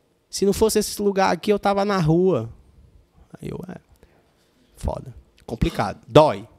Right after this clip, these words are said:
Você escutar, dói. Eu vou fazer isso com a minha mãe? Isso é doido, velho. Minha mãe vai ficar comigo até o último dia de vida dela, tá entendendo? Porque jamais, jamais, gente, tudo que você tem na sua mãe é daquela pessoa que lige-,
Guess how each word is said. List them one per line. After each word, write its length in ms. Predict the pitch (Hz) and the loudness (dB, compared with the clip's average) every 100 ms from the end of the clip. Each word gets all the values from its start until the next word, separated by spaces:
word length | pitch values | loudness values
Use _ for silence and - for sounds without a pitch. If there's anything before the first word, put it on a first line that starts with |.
| _ | _
Você 240 | 127 120 147 | -4 -2 -2
escutar, 400 | - - 147 143 | -4 -6 -4 -4
dói. 200 | 107 110 | -4 -2
Eu 60 | 180 | -2
vou 80 | 151 | -2
fazer 160 | 123 | -4
isso 80 | 110 | -6
com 80 | 107 | -6
a 20 | |
minha 160 | 107 107 | -6 -6
mãe? 180 | 131 147 | -8 -12
Isso 120 | - | -8
é 140 | 302 262 | -6 -6
doido, 680 | 120 120 123 120 123 120 107 | -8 -2 0 0 -2 -4 -8
velho. 160 | 110 _ _ - _ _ _ | -12 _ _ -20 _ _ _
Minha 140 | 139 160 | -12 -8
mãe 160 | 160 | -4
vai 100 | 175 | -2
ficar 220 | 160 - | 0 0
comigo 400 | 170 202 170 170 | 2 4 4 4
até 160 | 170 - | 4 4
o 40 | 180 | 2
último 280 | - 208 | 2 0
dia 140 | 185 185 | 2 2
de 100 | 175 | 2
vida 280 | 175 180 170 | 0 0 2
dela, 500 | 117 113 139 104 104 - - | 2 0 0 -4 -6 -18 -14
tá 60 | |
entendendo? 460 | 110 113 104 113 156 - _ _ _ _ _ | -10 -8 -6 -4 -6 -12 _ _ _ _ _
Porque 260 | - - 139 | -8 -2 0
jamais, 760 | 151 180 147 131 139 139 113 | 0 2 2 2 4 2 2
jamais, 480 | 117 165 135 110 104 | 2 2 2 2 0
gente, 300 | 104 101 - | -2 -6 -6
tudo 200 | - 170 | 0 0
que 80 | - | 0
você 320 | 160 160 - 147 | -2 -2 -2 -4
tem 180 | 147 | -2
na 120 | 131 123 | -4 -6
sua 180 | - | -8
mãe 160 | 117 120 | -6 -4
é 40 | |
daquela 260 | 127 117 123 | -4 -4 -6
pessoa 300 | - 117 135 | -6 -6 -6
que 120 | - | -4
lige-, 340 | 123 117 135 | -2 0 0